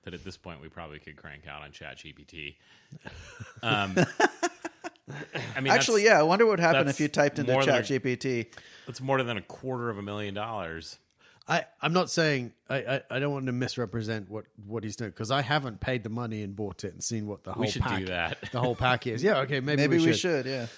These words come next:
Speaker 3: But, uh, I don't think it's just words. I don't think it's like, "Oh, you just do this, this, and this."
Speaker 2: <clears throat> Okay.
Speaker 3: It is access to the network, okay? It's access to his contacts. It's access to, like, all the stuff that he's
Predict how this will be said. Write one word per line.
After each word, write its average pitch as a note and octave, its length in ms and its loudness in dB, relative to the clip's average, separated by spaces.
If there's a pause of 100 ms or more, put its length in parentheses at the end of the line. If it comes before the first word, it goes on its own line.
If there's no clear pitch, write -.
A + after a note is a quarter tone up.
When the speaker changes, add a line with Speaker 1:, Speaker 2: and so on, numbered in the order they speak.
(120)
Speaker 3:
But, C#3+ 260 2 (100)
uh, B2+ 480 4 (640)
I D3+ 80 4
don't F3 160 8
think C#3 160 2
it's - 140 -8
just C3 240 -4
words. G2+ 580 -4
I C#3+ 100 2
don't D3 200 4
think C3 160 0
it's - 240 -10
like, B2 240 0
"Oh, B2 120 -2
you A#2 160 -2
just A#2+ 220 -8
do A#2+ 140 0
this, A2+ 240 -2
this, G#2+ 240 -4
and G2 140 -6
this." G#2 600 -4
Speaker 2:
<clears throat> - 60 -10
Okay. D#3+ 100 -4
Speaker 3:
It C#3+ 80 4
is C#3+ 160 0 (100)
access C3+ 560 -2
to - 140 -16
the A#2 100 -6
network, - 640 -14 (120)
okay? A2 240 -4
It's G#2+ 120 -8
access A#2 520 -4
to B2+ 120 -6
his A#2 260 -4
contacts. F#2+ 640 -12
It's G2+ 140 -14
access G#2+ 420 -8
to, A2 220 -8
like, A#2 200 -10
all A3 120 -4
the G3 80 -2
stuff - 240 -2
that D3+ 120 -12
he's C3+ 280 -6